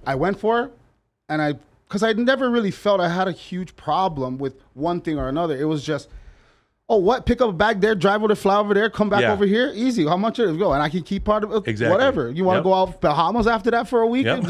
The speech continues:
Speaker 1: just
Speaker 2: <laughs>
Speaker 1: relax?
Speaker 2: Let's do it. Yeah.
Speaker 1: It just wasn't the, the mindset. And so I was like, you know, and she, and,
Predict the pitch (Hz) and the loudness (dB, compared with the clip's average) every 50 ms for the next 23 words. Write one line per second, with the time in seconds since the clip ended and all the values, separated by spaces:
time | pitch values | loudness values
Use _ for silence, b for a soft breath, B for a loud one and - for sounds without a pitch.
0 | 190 185 226 190 180 175 175 156 165 190 196 165 180 277 302 - - 156 180 160 | 0 0 2 0 2 2 2 2 2 0 -2 -2 -4 -6 -6 -4 -4 -4 -2 -2
1 | 120 - - - 143 - - - 143 - - - - 120 - - 147 147 143 151 | -2 -4 -4 -8 -8 -8 -6 -8 -8 -8 -8 -8 -12 -12 -10 -8 -4 -4 -2 -2
2 | 156 170 180 185 180 180 165 147 160 143 127 110 b b b b b b _ 143 | 2 2 2 2 2 -2 -2 -2 -2 -4 -4 -8 b b b b b b _ -4
3 | 151 208 269 277 196 - 175 151 143 147 139 - 165 147 139 123 - - _ _ | 0 0 0 0 0 0 -2 -2 -2 -2 -2 -2 -2 -2 -2 -4 -8 -16 _ _
4 | _ - 156 156 156 156 131 - 151 156 151 151 147 147 - 156 - - - 202 | _ -6 -6 -4 -4 -4 -6 -4 -4 -2 0 0 -2 -2 -4 -6 -6 -4 -4 -4
5 | 196 190 160 156 139 135 | -4 -4 -6 -8 -8 -8